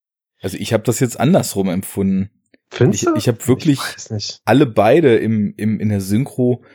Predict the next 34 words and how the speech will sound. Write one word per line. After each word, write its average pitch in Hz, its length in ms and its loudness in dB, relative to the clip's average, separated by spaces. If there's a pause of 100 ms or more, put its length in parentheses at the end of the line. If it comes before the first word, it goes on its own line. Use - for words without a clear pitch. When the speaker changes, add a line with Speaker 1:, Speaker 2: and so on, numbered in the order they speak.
(160)
Speaker 1:
so 107 380 -6 (220)
absolut 139 640 -4 (140)
grenzdebil 107 880 0
wahrgenommen, 98 640 0 (140)
<laughs> - 160 -12
dass 139 140 -2
ich 143 100 -4
das - 220 -4
Speaker 2:
Ja, 123 80 2 (120)
aber 127 120 6
Speaker 1:
teilweise - 0 -
Speaker 2:
das 127 100 4
Speaker 1:
echt 117 180 -4
Speaker 2:
ist - 80 -12
anders 117 560 0
irgendwie. 98 500 -2
Die, 95 100 -2
ich 92 120 -6
find, 120 180 4
die 117 100 -2
Tonlage 95 840 4
macht's 95 480 -6
auch 90 140 0
so - 140 -8
ein 87 100 -8
bisschen. 92 580 -6
Die, 92 180 -4
ähm, 92 440 -2
die 98 120 -6
deutsche 120 680 4
Synchrostimme, 123 760 2
die 113 100 0
ist 117 160 -6
so, 117 360 4